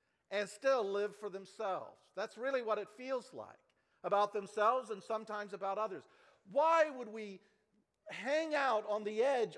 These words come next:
and on the border, not really knowing if God's begun a good work in us or not?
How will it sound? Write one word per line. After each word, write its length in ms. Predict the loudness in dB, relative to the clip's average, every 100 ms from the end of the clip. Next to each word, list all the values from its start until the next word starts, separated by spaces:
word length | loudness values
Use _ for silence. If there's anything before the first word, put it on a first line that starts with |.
| -8
and 160 | -4
on 140 | -4 -4
the 80 |
border, 640 | -6 -2 2 4 4 0 -4
not 340 | -2 0 0
really 300 | -2 -4 -4
knowing 800 | -6 -2 2 2 2 -2 -6 -10
if 220 | -10 -8 -4
God's 340 | -2 -2 -4
begun 340 | -8 -8 -6
a 60 | -6
good 160 | -8 -6
work 300 | -6 -6 -8
in 100 | -10
us 140 | -12 -14
or 80 |
not? 400 | -12 -10 -12 -16